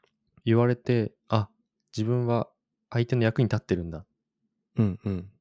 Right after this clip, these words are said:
Speaker 1: っていう
Speaker 2: ああ。
Speaker 1: 感覚を得られますよね。あとは、
Speaker 2: うん。はい。
Speaker 1: すごいですね。
Speaker 2: うん。
Speaker 1: っていうのもそうですね。
Speaker 2: うんうん。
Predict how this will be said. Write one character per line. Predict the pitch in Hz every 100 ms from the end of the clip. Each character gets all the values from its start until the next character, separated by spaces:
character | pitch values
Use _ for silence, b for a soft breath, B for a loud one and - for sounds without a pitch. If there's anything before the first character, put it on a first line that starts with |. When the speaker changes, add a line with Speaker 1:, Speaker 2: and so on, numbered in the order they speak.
| _
Speaker 1:
っ | _
て | 110
い | 104 98
う | 95 - _ _ B B B B -
Speaker 2:
あ | - 110 113 123 131 127 131 127 123 123
あ。 |
Speaker 1:
感 | 113 107 107
覚 | 104 -
を | 95
得 | 98
ら | 104
れ | 107
ま | 107
す | -
よ | -
ね。 | 107 104 - _ _ _
あ | 143
と | - 87
は、 | 87 104
Speaker 2:
う | 104
ん。 | 101 _ _ _ - _ _
は | 117 95
い。 | 87 - _ _ _ - _ _
Speaker 1:
す | - -
ご | 139
い | 131
で |
す | 92 90
ね。 | 85 80 _ _ _ _ _
Speaker 2:
う | 120
ん。 | 95
Speaker 1:
っ | 85 _ _ _
て | -
い | 87
う |
の | 78
も | 76
そ | -
う |
で | -
す | -
ね。 | 104 120 _ _ _ _ _
Speaker 2:
う | -
ん | 98 95
う | 98
ん。 | 98